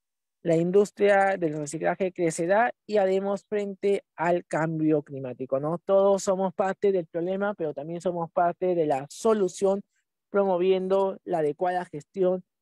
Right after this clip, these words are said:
de nuestros residuos sólidos de manera adecuada, ¿no? Y sobre todo, haciendo que esos residuos pasen a un proceso de valorización, ¿no?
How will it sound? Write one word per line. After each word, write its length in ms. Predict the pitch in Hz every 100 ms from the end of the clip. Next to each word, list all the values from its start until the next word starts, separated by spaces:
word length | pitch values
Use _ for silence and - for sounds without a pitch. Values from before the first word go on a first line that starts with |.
| _ -
de 100 | 202
nuestros 440 | 190 185 185 175
residuos 460 | 151 131 185 175 165
sólidos 540 | - 190 185 185 185 _
de 160 | - 151
manera 480 | 143 156 160 165 -
adecuada, 840 | 185 170 151 175 170 170 185 -
¿no? 240 | 196 196 226 -
Y 100 | -
sobre 260 | 170 160 165
todo, 520 | 190 185 196 - - _
haciendo 480 | 151 147 180 175 175
que 120 | 170
esos 180 | 165 170
residuos 320 | 151 - 170
pasen 300 | - 165 165
a 80 | 143
un 180 | 151 160
proceso 640 | 160 139 - 147 - 156 -
de 200 | 156 151
valorización, 680 | 151 135 113 110 107 - 113 - _ _ _ _ -
¿no? 220 | 190